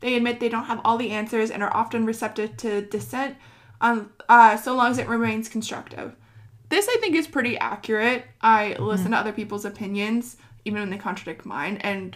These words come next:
Speaker 1: most of the time, depending on what the opinion is, I'll let the other person have the opinion.
Speaker 2: Mm-hmm.
Speaker 1: Even if
Speaker 2: You just don't fight them.
Speaker 1: I don't, I don't care to fight. It's something that I've learned as I've grown up. Like,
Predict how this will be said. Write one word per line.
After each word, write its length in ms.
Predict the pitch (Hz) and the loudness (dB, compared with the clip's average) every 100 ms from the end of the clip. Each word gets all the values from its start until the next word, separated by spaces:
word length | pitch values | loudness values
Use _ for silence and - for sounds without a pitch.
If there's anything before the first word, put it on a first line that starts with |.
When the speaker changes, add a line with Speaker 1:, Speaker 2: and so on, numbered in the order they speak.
| - | -2
Speaker 1:
most 540 | 226 220 220 226 - 262 | 2 4 2 0 -4 -4
of 80 | |
the 100 | 254 | -4
time, 320 | 262 233 220 220 | -4 0 0 0
depending 320 | 226 208 208 | -6 -6 -6
on 80 | 202 | -6
what 140 | 185 | -6
the 80 | 196 | -8
opinion 420 | 196 214 202 214 | -8 -6 -4 -4
is, 300 | 214 233 233 - | -2 -2 0 2
I'll 100 | 208 | 2
let 160 | 196 | 2
the 80 | 185 | -2
other 140 | 170 165 | -4 -6
person 260 | - 190 | -10 -14
have 140 | 180 - | -14 -14
the 80 | - | -16
opinion. 540 | - - - 196 226 | -16 -14 -10 -10 -8
Speaker 2:
Mm-hmm. 360 | 233 196 180 160 160 | 2 4 4 0 -4
Speaker 1:
Even 220 | 247 226 | -2 0
if 80 | 196 | 2
Speaker 2:
You 80 | 190 | 2
just 220 | 180 175 | 0 -2
don't 180 | 160 - | -2 -4
fight 220 | - 147 | -4 -6
them. 160 | 160 170 - | -2 2 4
Speaker 1:
I 120 | 226 | 4
don't, 320 | 214 180 175 - | 4 0 0 -4
I 120 | 190 | -2
don't 220 | 180 151 | -4 -10
care 180 | - 156 | -12 -12
to 60 | - | -12
fight. 260 | - 170 220 | -8 -4 -2
It's 140 | 233 | 0
something 260 | 254 262 262 | 0 0 4
that 120 | 240 | 4
I've 180 | 226 214 | 4 0
learned 300 | 202 202 214 | 0 0 2
as 160 | 208 202 | 0 0
I've 180 | 202 | -2
grown 260 | 202 185 175 | -2 -4 -2
up. 180 | 202 226 | -2 -2
Like, 260 | 220 - | -6 -8